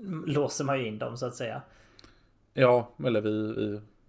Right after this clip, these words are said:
Speaker 2: ska vi göra oss av med dem så får vi ändå betala deras lön, och det tror jag inte vi är så jävla sugna på.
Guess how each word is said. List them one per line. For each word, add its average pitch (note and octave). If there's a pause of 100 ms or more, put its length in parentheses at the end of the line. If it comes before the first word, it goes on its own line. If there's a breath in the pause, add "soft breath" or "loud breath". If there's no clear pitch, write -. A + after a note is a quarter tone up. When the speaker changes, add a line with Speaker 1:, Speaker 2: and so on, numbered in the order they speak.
(560)
Speaker 2:
ska -
vi G2+
göra G2
oss F#2+
av G#2+
med A2
dem F#2
så -
får G2+
vi G2
ändå F#2
betala F#2
deras F#2
lön, A2
och G2+
det G#2
tror -
jag G2+
inte G2+
vi G2
är F#2
så -
jävla G#2
sugna F#2+
på. B2